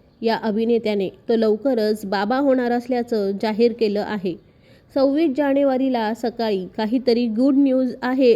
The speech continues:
असं म्हणत अभिनेत्याने ही आनंदाची बातमी त्याच्या चाहत्यांना दिली आहे. हा अभिनेता म्हणजेच शुभविवाह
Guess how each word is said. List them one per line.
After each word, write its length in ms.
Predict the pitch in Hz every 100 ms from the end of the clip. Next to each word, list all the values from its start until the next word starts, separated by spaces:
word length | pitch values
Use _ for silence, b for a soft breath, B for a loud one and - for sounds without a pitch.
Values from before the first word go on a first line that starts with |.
| -
असं 220 | 247 269
म्हणत 340 | 254 233 196 170 - _ _ _ _
अभिनेत्याने 680 | 240 233 269 254 247 214 202
ही 280 | - 214 254 240
आनंदाची 560 | 226 254 254 220 254
बातमी 500 | 214 208 233 240 226 - B B
त्याच्या 340 | 247 247 247 226
चाहत्यांना 680 | 226 226 226 226 247 240 240
दिली 300 | 233 220 208
आहे. 300 | 202 202 180 - b b b -
हा 140 | 226
अभिनेता 600 | - 220 269 262 247 214 214
म्हणजेच 540 | 247 254 220 196 - b b b -
शुभविवाह 680 | 294 269 294 277 247 226